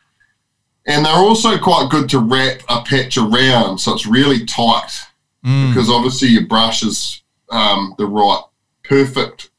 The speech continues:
Speaker 1: circumference for your bore, and you
Speaker 2: Yeah.
Speaker 1: wrap a patch around that and, and whip that down there,
Speaker 2: Yeah.
Speaker 1: and that's a really good way of getting good coverage on your patch.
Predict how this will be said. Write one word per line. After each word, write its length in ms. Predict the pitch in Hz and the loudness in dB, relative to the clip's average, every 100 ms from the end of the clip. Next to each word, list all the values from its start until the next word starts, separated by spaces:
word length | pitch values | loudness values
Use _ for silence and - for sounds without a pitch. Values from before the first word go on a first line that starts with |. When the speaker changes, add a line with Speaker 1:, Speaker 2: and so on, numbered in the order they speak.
| _ - | _ -18
Speaker 1:
circumference 800 | - - - 117 113 107 90 | -10 -8 -2 -2 -2 -4 -6
for 100 | - | -6
your 220 | 104 98 90 | -4 -2 -4
bore, 640 | 80 104 107 98 87 - _ _ _ - | -6 -2 -2 -2 -6 -12 _ _ _ -2
and 120 | 110 | 2
you 60 | |
Speaker 2:
Yeah. 60 | 110 | 4
Speaker 1:
wrap 160 | 139 131 | 2 -2
a 60 | |
patch 320 | - 127 - 117 | -2 -4 -2 -2
around 180 | 107 110 | 0 0
that 160 | 117 | 0
and, 280 | 101 101 87 | -2 -6 -6
and 280 | 101 110 104 | -4 -2 0
whip 220 | 110 131 | -2 -2
that 240 | 117 120 - | -4 -4 -2
down 300 | 123 123 123 | -2 0 2
there, 300 | 135 185 214 - - - | 2 2 -2 -8 -20 -16
Speaker 2:
Yeah. 60 | 104 | -2
Speaker 1:
and 100 | 110 | 0
that's 200 | 135 131 | 0 0
a 60 | 139 | 0
really 480 | 123 127 131 127 107 | 2 2 4 4 2
good 200 | 120 110 | 2 2
way 200 | 113 110 | 2 0
of 160 | 104 | -4
getting 440 | - 117 107 104 - _ _ _ _ | 0 4 4 2 -4 _ _ _ _
good 300 | - 131 113 | 0 0 0
coverage 480 | - 117 113 110 104 | -2 -2 0 0 2
on 180 | 107 101 | 0 0
your 80 | 95 | -2
patch. 560 | - 135 - - - | -4 -4 -4 -8 -10